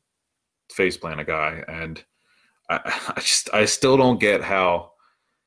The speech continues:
he was not kicked out of the game. That's all.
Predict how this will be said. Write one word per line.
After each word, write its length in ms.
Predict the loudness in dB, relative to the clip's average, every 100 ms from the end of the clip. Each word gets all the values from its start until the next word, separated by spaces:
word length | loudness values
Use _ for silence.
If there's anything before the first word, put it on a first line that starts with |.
| _ _
he 340 | -10 -6 -6
was 260 | -6 -6 -4
not 220 | -4 -4
kicked 180 | -6 -6
out 100 | -6
of 60 | -6
the 40 |
game. 320 | -8 -12 -12 _ _
That's 200 | -16 -10
all. 200 | -10